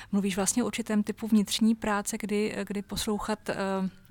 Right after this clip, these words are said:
nebo celkově vnímat okolí znamená vlastně třídit, rozlišovat, spojovat, domýšlet a to skrze spojení s dalšími hmatovými nebo čichovými věmi, které jsou v tom, v tom okolí, se vyskytují,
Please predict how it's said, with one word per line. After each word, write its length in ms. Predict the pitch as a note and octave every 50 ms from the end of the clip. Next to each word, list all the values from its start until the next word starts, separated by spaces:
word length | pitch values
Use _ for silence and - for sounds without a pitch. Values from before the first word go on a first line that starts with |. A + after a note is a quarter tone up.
| - - -
nebo 140 | G3 F3+ F#3
celkově 280 | - A3 - G3+ G3+ G3+
vnímat 300 | G3+ G3+ G3 G#3 G#3 -
okolí 340 | G#3+ - - G#3 G3 F#3+
znamená 460 | G3 G#3 G3 G3 G3 G3+ F#3+ G3 F#3+ E3+ E3
vlastně 300 | G3 G3 G3+ - - A3
třídit, 400 | - - - G3 F3+ G3+ G3+ -
rozlišovat, 600 | G#3 G3 F3+ E3 G3+ G3+ - - G#3 G3 G3+ - -
spojovat, 560 | - - G3+ F#3+ F#3+ F#3+ F#3 F#3+ G3 G3+ - - - - - - - - -
domýšlet 580 | - G3 F#3+ G3 F#3+ F#3 - - G3 G3 G3+ -
a 80 | G3+
to 120 | - G#3+ G3+
skrze 300 | - - F#3+ F#3+ G3+ G3
spojení 600 | - - - - G3+ G3 G3 G3 G3+ G3 G3 F#3+
s 40 | -
dalšími 460 | G3 F#3 F#3 - - G#3+ G3 G3+ G3+
hmatovými 520 | F#3+ F#3 F3+ - G3+ F#3+ F#3+ G3 G3+ G#3
nebo 300 | G#3 G3 F#3+ G3+ G3+ G3 - -
čichovými 460 | - - - - G3+ G3 G3+ G#3+ A3
věmi, 360 | G3+ G#3 F#3 F3+ E3+ E3+ F3 - - _ _ _ _ _ _ _ _ _ _ - - - - - -
které 180 | - - - E3+
jsou 140 | - F#3+ F3+
v 60 | -
tom, 300 | - F#3 F#3 F#3+ F#3 - G3+ G3+
v 80 | -
tom 140 | - G#3 G3+
okolí, 340 | G3+ - - G3+ F#3+ E3+ E3+
se 140 | - - F#3+
vyskytují, 560 | G3 - - - F#3+ - G3+ F#3 F3+ F3+